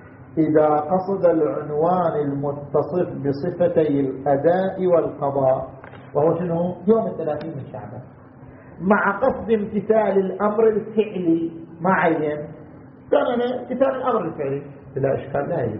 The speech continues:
تعرض الأداء والقضاء. ليش؟ لأن قصد الأمر الفعلي هو بالواقع قصد، إما للأداء أو للقضاء.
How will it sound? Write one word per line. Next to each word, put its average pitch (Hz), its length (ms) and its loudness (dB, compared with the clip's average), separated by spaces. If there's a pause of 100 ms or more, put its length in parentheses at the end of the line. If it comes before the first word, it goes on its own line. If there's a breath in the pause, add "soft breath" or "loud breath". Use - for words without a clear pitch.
(120)
تعرض 107 260 -10
الأداء - 320 -12
والقضاء. - 400 -12
ليش؟ 202 280 4 (240)
لأن 190 340 0
قصد 269 320 0
الأمر 262 280 2
الفعلي 277 340 0
هو 254 120 6
بالواقع 254 400 0
قصد، 247 460 -2 (540)
إما 247 220 2
للأداء 226 500 2
أو 202 60 -2
للقضاء. 156 560 -4